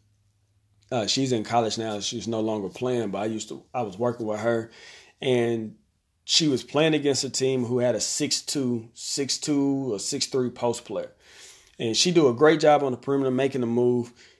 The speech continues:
And she attacked the basket, get in the lane, and she tried to come to a jump stop and shoot a jump shot over the post player.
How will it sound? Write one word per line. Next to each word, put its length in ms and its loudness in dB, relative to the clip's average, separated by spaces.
And 140 -4
she 320 0
attacked 480 2
the 40 4
basket, 480 -2
get 120 0
in 80 0
the 80 0
lane, 500 -2
and 180 -4
she 200 2
tried 240 6
to 200 2
come 220 2
to 160 0
a 60 2
jump 260 -2
stop 360 -2
and 160 -4
shoot 380 2
a 120 -8
jump 280 2
shot 380 -2
over 200 6
the 80 0
post 340 0
player. 280 -10